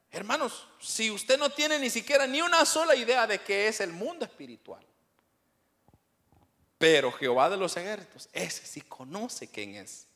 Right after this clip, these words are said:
Satanás, cómo opera. Y Satanás, y Dios sabe cómo golpearle a Satanás donde más le duele.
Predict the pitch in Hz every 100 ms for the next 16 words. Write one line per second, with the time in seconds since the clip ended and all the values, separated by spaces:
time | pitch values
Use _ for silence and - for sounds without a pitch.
0 | _ _ _ _ _ - 101 - 85 _
1 | _ _ _ _ _ - 160 151 131 -
2 | 135 123 101 - _ _ _ _ _ _
3 | _ _ _ 139 - 131 123 113 143 147
4 | 135 139 185 196 - 196 202 - 175 190
5 | 190 151 123 - 190 214 196 151 113 -
6 | 107 190 185 123 104 95 90 92 92 67